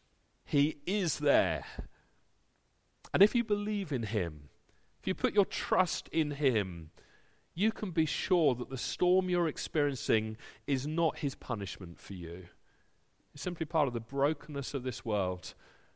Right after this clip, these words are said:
that God is in his sovereignty controlling to eventually bring good. And in the meantime, it can help you grow in godliness. If you embrace Jesus in the midst of the storm, it can turn you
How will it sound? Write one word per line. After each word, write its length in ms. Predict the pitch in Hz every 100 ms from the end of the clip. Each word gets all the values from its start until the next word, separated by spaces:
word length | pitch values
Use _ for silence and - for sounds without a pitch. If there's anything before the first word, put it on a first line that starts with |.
| -
that 180 | 127
God 360 | - 151 170 170 -
is 180 | 143 135
in 120 | 139
his 120 | 127
sovereignty 640 | - - 160 165 147 -
controlling 720 | 113 - 123 - 143 143 113 113
to 140 | -
eventually 600 | 113 117 127 135 - 127
bring 340 | 120 113 107 101
good. 400 | 92 85 85 - _ _ _ _ _ _ _ _ _
And 140 | 127
in 120 | 135
the 60 | 143
meantime, 880 | 151 185 196 - - 87 87 107 131 - - _ _ _ _ _
it 160 | 127
can 140 | - 113
help 280 | 139 120 -
you 80 |
grow 220 | 110 110 101
in 80 |
godliness. 800 | 92 87 87 80 76 - - - - - _ _ _ _ _ _ _ _ _ _ _
If 100 | -
you 40 |
embrace 280 | 131 156 160
Jesus 480 | - 143 127 92 -
in 80 | 101
the 40 |
midst 200 | 117 117
of 80 | 120
the 80 | 110
storm, 560 | - 104 87 80 76 - - _ -
it 120 | 98
can 140 | 104
turn 280 | 98 135 117
you 360 | 98 92 90